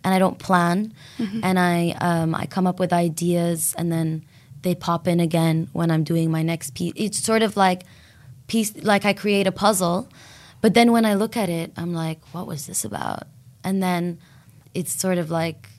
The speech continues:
Speaker 1: I'm reading my own messages, you know?
Speaker 2: Yeah.
Speaker 1: You were afraid here, family was happening here, you fell in love,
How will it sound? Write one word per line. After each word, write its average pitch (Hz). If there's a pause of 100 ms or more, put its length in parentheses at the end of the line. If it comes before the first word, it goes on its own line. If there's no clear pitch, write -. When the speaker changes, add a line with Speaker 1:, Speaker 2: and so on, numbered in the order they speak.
(240)
Speaker 1:
I'm 185
reading 196
my 170
own 175
messages, -
you 175
know? 160
Speaker 2:
Yeah. 196 (520)
Speaker 1:
You 175
were 175
afraid 208
here, 190 (260)
family 196
was 185
happening 185
here, 180 (220)
you -
fell 202
in 180
love, 190